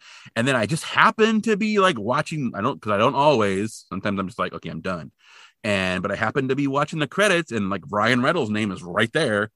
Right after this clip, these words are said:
as Boom. And I was like, "Holy crap, that was Ryan Reynolds." So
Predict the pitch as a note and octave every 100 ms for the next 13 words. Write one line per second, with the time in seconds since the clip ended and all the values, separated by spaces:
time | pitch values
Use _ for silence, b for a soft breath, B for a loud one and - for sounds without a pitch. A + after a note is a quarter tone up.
0 | - F#2+ A2 F#2+ D#3+ D3+ A#2+ G#2+ G#2+ G#2+
1 | - C#4 C#4+ C#4+ C#4 C#4 C4+ A#3 E3+ _
2 | _ - F#3 G#3 F#3 C#3 G#2+ G2 E2+ C#2+
3 | - _ - D2+ -